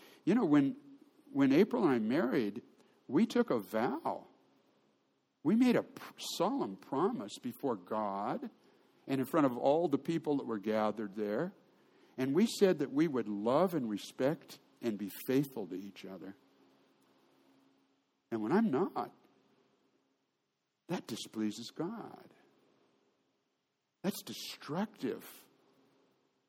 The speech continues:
And it's because I don't have any mer-, because, see, I'm on the throne, and what matters to me is what matters.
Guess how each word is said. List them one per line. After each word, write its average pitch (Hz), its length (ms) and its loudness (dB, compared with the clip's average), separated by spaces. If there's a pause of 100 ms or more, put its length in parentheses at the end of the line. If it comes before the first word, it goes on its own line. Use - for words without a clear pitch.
(1300)
And 160 100 2
it's 160 100 0
because 180 200 0
I 170 80 6
don't 160 200 4
have 156 140 6
any 139 100 8
mer-, 160 320 -2
because, 185 320 4
see, 220 200 0
I'm 233 280 6
on 175 200 6
the 120 80 0
throne, 131 400 0
and 135 160 4
what 160 140 0
matters 165 420 4
to 143 100 -4
me 226 180 4
is 226 160 2
what 156 120 0
matters. 175 840 0